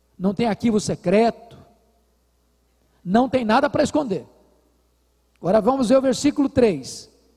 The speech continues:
"Eis-me aqui, testemunhai contra mim perante o Senhor e perante o seu ungido.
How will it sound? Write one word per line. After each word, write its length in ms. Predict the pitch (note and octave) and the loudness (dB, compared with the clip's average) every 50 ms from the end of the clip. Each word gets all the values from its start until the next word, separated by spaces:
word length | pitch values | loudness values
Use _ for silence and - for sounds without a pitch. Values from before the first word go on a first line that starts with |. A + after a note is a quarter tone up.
| _ _ _ _ _ _ _ _ _ _ _ _ _ _ _ _ _ _ _ _ - | _ _ _ _ _ _ _ _ _ _ _ _ _ _ _ _ _ _ _ _ -2
"Eis-me 460 | F#3+ G#3+ C#4+ E4 E4 C4+ D#4+ E4+ E4 | 2 2 4 4 4 2 2 0 -2
aqui, 580 | E4+ E4 - C#4+ D4 B3+ D#3+ - - - - _ _ _ _ _ _ _ - | -2 2 2 4 4 4 2 -2 -8 -20 -20 _ _ _ _ _ _ _ 0
testemunhai 760 | A#3+ C4+ - - - D4 D4+ C#4+ C#4 C4+ C#4 D4+ E4+ D#4+ | 0 0 0 2 0 0 0 0 0 0 2 2 0 0
contra 340 | - - C#4 C4 - B3+ B3 | 0 0 0 2 2 0 2
mim 180 | A#3 A#3 A#3+ A#3 | 2 2 0 2
perante 340 | - A#3+ A3+ A3+ A3 - A3+ | 2 2 2 2 0 0 -2
o 60 | E3+ | -4
Senhor 400 | - A3 A3 F#3 E3 C3 G#2 - _ _ _ _ _ _ - | -2 -2 0 0 0 0 -2 -8 _ _ _ _ _ _ -6
e 80 | G#3 | -4
perante 360 | - - A3 A#3 B3 - B3+ | 0 2 4 4 4 2 2
o 40 | A3 | 0
seu 140 | - A#3+ A#3 | 2 2 2
ungido. 480 | A3+ A3 F3 F#3 G#3+ F3 - - - | 2 2 0 2 2 2 0 -2 -18